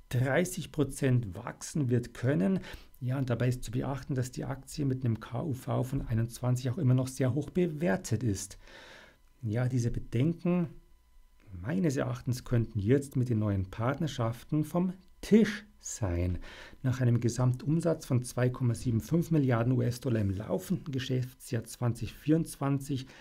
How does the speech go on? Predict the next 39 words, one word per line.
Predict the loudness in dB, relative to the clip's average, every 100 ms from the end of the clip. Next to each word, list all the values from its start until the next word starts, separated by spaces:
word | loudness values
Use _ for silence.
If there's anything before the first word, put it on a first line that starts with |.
| -20 -12 -6
rechnet | -2 -2 -2 -4 -2
der | -4
Konsens | -4 -2 0 2 0 -2
bis | -6 -14
zwanzig | -4 -2 0 -2 -2
siebenundzwanzig | 0 2 2 0 0 0 -2 -6
mit | -6
einer | -6
Steigerung | -4 -4 -2 -2 0
auf | -2 -4
sechs | -6 -6 -6 -2
Komma | -2 -2
vier | -2 -4 -2
drei | -2 0 0
Milliarden | 0 0 -2 -2
U-S-Dollar. | -2 -4 -4 -2 2 2 0 -8 -16 -6
Ja, | -2
und | 0
auch | 2
der | 2
Nettogewinn, | 2 0 0 2 2 0 0
der | -2
soll | 0 -2
von | 0 -2 -2 0
null | 4 2
Komma | 2 -2 -2
achtundfünfzig | -2 -2 0 2 0 0 -2 0
U-S-Dollar | 2 0 0 2 2 2
auf | -4 -6
zwei | -8 -4 -2
Komma | 0 0
fünf | 2 0 0 -2
zwei | -12 -8 -6 -2 0 4
U-S-Dollar | 4 2 0 0 2 2
je | 2 0
Aktie | -2 -8 -8 -2 0
im | 0
selben | 0 -2 -2
Zeitraum | -2 -2 0 2 2